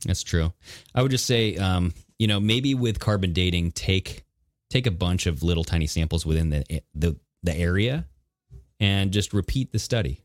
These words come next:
repeat the test. Repeatability actually is a very good, uh, tool to prove your, your case. How repeatable are your results?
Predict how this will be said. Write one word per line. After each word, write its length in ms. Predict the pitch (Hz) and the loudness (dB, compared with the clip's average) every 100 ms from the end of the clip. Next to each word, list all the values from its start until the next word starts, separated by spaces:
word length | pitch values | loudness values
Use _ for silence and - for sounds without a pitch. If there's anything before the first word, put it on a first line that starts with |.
| - | -8
repeat 340 | 110 123 127 | -4 -4 -4
the 60 | - | -4
test. 420 | 123 76 - - | -2 -2 -6 -4
Repeatability 760 | 107 196 180 117 123 90 85 85 | -2 2 2 2 2 2 2 2
actually 420 | 92 - 90 85 | 0 0 0 2
is 300 | 80 - - - - - - - _ _ _ | 0 -4 -10 -16 -20 -20 -20 -20 _ _ _
a 80 | 110 | 0
very 320 | 98 131 120 | 0 0 0
good, 320 | 101 101 90 | 0 0 0
uh, 240 | 87 78 73 - - _ | 0 -2 -4 -8 -20 _
tool 560 | - 160 113 78 73 - - | -4 0 0 -2 -6 -10 -6
to 80 | |
prove 420 | - - 101 87 78 | -4 0 0 0 0
your, 240 | 76 65 | -2 -4
your 160 | - 73 | -4 -6
case. 360 | - - - - _ _ _ _ _ _ _ | -4 -6 -8 -16 _ _ _ _ _ _ _
How 120 | 113 135 | -2 0
repeatable 520 | 113 127 107 85 78 | 0 0 0 -2 -2
are 60 | 76 | -2
your 140 | 73 | -4
results? 440 | 71 65 50 - | -4 -6 -10 -14